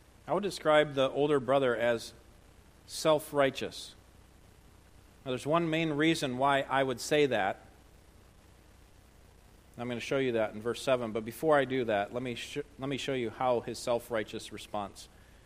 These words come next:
is expressed in verses twenty-eight through thirty. He was angry, verse twenty-eight.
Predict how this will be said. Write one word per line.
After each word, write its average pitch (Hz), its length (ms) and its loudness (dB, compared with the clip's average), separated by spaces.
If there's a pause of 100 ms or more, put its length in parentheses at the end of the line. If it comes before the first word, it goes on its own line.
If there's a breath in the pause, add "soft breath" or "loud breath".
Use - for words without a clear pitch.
(220 soft breath)
is 107 140 -8
expressed - 560 -4
in 101 100 -12
verses 104 300 -8
twenty-eight 98 460 -10
through 92 120 -14
thirty. 92 380 -10 (1160)
He 139 160 -6
was 123 340 -4
angry, 113 540 -6 (560)
verse 110 160 -8
twenty-eight. 92 480 -10